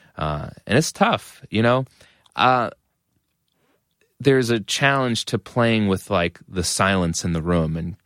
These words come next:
you know, whereas with a band, you're looking to overcome the room. You're, you're trying to overcome what's happening in the audience. You've got the amps to do it. You've got the P A. There's multiple people on stage,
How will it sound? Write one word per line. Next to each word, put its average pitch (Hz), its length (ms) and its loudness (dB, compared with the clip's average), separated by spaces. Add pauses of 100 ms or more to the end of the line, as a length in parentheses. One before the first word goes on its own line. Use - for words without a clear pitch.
(180)
you 85 100 -4
know, 80 300 -2 (360)
whereas 85 420 0 (540)
with 95 100 2
a 87 40 0
band, 95 580 0 (120)
you're 95 180 -2
looking 98 320 0
to 90 140 0
overcome 98 580 0
the 85 120 0
room. 80 280 -4
You're, 87 320 0
you're 98 140 0
trying 98 260 0
to 92 80 0
overcome 95 760 0
what's 87 180 -4
happening 87 640 -4 (240)
in 87 120 -4
the 85 140 2
audience. 82 680 -4 (320)
You've 90 160 -6
got 90 200 2
the 85 180 -2
amps 101 240 0
to - 80 -8
do 98 220 4
it. 98 100 0
You've 90 140 -6
got 95 180 -2
the 98 60 -10
P 98 320 -2
A. 92 380 -2 (420)
There's 85 460 -2 (260)
multiple 92 440 -2
people 92 360 -4
on 90 140 0
stage, 85 640 -6